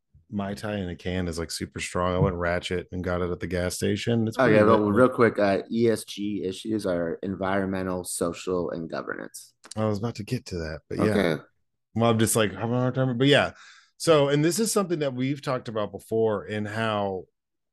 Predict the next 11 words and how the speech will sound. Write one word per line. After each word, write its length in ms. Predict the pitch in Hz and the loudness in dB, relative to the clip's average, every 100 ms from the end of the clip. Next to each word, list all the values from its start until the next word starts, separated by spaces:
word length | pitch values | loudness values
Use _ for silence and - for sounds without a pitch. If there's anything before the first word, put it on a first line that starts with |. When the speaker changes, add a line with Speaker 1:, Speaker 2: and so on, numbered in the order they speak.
| _ _ _ _ - | _ _ _ _ -10
Speaker 1:
I 60 | |
hate 260 | 95 139 131 | -2 -2 -2
to 80 | 90 | -6
say 320 | - 95 117 | -6 -4 -4
it, 140 | 78 _ _ _ | -6 _ _ _
but 420 | 101 104 95 92 - _ _ _ _ _ _ _ _ _ _ | -4 0 0 -2 -8 _ _ _ _ _ _ _ _ _ _
conservatives 800 | - 120 113 - 127 123 120 117 110 | -2 0 0 0 -2 -2 -2 -4 -2
are 200 | 104 104 | -2 -2
good 240 | 98 107 | -2 -2
at 160 | 107 98 | -2 -6
attacking 880 | - 104 104 104 113 110 107 107 | -6 -2 0 -2 -4 -2 -2 -4